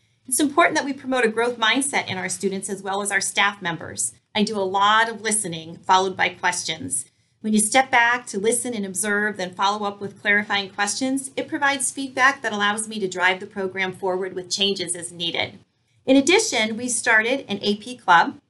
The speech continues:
offer an A P boot camp for students who are enrolling in the A P course for the first time, and are enlisting A P student ambassadors to provide support and tutoring to other A P students.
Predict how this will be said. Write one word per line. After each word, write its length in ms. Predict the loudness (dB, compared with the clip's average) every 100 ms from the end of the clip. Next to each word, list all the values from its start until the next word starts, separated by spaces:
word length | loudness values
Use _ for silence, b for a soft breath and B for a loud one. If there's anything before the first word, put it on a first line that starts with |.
| _ 4
offer 280 | 4 4 -2
an 120 | -2
A 180 | 0 -2
P 160 | -4 -8
boot 280 | -8 -10 -10
camp 280 | -10 -8
for 100 | -4
students 420 | -2 -2 -4 -4 -4
who 80 |
are 100 | 0
enrolling 460 | 0 0 -2 -2 -6
in 80 | -6
the 120 | -4
A 120 | -4
P 180 | -4 -14
course 380 | -6 -2 0 -2
for 100 | -6
the 100 | -6
first 320 | -2 -2 -2
time, 460 | -2 0 0 -2 -10 _ _ 0
and 140 | 2
are 100 | 4
enlisting 540 | 2 0 -2 -2 -4 -2
A 140 | -2
P 180 | -4 -8
student 380 | -6 -6 -8 -4
ambassadors 640 | 2 4 4 2 -2 -2
to 120 | -4
provide 380 | -6 0 0 0
support 420 | -6 -2 0 0 -2
and 160 | -6
tutoring 420 | -6 -4 -2 -2 -4
to 180 | 2 4
other 180 | 4
A 160 | -2 -6
P 180 | -6 -6
students. 720 | -4 -4 -8 -8 -6 -6